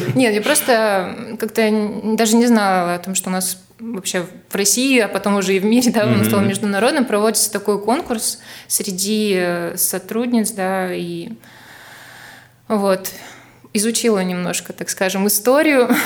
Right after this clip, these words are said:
Speaker 1: <laughs>
Speaker 2: Так, ист-,
Speaker 1: Вот, посмотрела
Speaker 2: мгм,
Speaker 1: условия,
Speaker 2: мгм.
Speaker 1: да, м, меня заинтересовало, но я анкету сразу не стала заполнять, отправлять.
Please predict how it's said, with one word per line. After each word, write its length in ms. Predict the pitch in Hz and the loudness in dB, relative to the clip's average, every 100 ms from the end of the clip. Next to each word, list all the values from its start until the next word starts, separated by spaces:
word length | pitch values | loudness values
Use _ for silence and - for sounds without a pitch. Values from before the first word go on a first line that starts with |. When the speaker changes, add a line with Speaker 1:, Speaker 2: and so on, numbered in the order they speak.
| 294 | 2
Speaker 1:
<laughs> 260 | 254 320 - | 4 2 4
Speaker 2:
Так, 380 | 110 107 - | 2 2 0
ист-, 140 | - 226 | -4 -2
Speaker 1:
Вот, 200 | 214 208 | -2 -2
посмотрела 540 | - 226 208 240 247 | 0 0 2 4 4
Speaker 2:
мгм, 80 | 208 | 4
Speaker 1:
условия, 520 | 202 233 277 330 254 | 2 2 2 4 4
Speaker 2:
мгм. 80 | 220 | 2
Speaker 1:
да, 180 | 208 196 | 2 0
м, 720 | 180 - - 226 226 175 180 | -2 -6 -12 -14 -12 -10 -4
меня 160 | 196 202 | -2 0
заинтересовало, 800 | 196 190 208 196 214 262 311 | 0 -2 -2 -2 0 2 4
но 360 | 220 254 277 254 | 4 4 4 4
я 440 | 220 196 196 202 180 | 2 2 2 2 0
анкету 400 | 196 226 226 170 | -2 0 0 0
сразу 320 | 185 190 202 | 0 0 0
не 80 | 190 | -2
стала 280 | - 160 165 | 0 0 -2
заполнять, 560 | 160 - 180 240 285 | -4 -4 0 0 0
отправлять. 580 | 202 - 185 214 269 269 | -6 -6 -2 0 0 -2